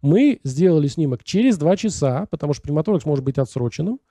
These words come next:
Назначаем пациенту оксигенотерапию, и через трое суток пневмоторакс раз-, разрешается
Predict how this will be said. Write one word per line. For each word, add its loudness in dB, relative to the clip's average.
Назначаем 2
пациенту 0
оксигенотерапию, 0
и -4
через 0
трое 2
суток -4
пневмоторакс -2
раз-, 0
разрешается -2